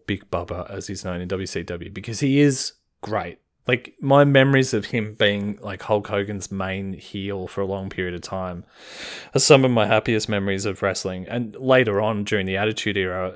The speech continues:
he, with W W F, he proved, you know, what a valuable commodity he is. He's just being completely misused here. Like, what is he? Like, a, yeah, like, a gangster, but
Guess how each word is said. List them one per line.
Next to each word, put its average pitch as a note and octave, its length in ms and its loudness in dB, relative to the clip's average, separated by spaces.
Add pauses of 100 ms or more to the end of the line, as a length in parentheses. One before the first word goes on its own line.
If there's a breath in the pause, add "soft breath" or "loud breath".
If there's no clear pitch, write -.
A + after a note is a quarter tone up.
he, G#2 240 -8 (300)
with G2 180 -10 (320)
W F#2+ 220 -4
W F#2 260 -6
F, F#2 80 -8
he - 140 -12
proved, G#2+ 760 -4
you C3 100 -10
know, G2+ 280 -10
what A2 140 2
a G2+ 60 0
valuable A2 520 2
commodity G2+ 680 -2
he F2 40 -6
is. - 300 -12
He's A#2 260 -4
just - 180 0
being G#2+ 440 4 (500 soft breath)
completely A#2+ 640 2
misused G2+ 680 -4
here. F#2 420 -4 (1000)
Like, C#3+ 200 4
what E3+ 160 10
is D#3+ 180 6
he? F#2+ 360 -8 (120)
Like, A2 180 0
a, C3 100 2
yeah, A#2+ 420 6
like, A2+ 260 -6
a B2 120 -4
gangster, A2 520 -2
but - 240 -8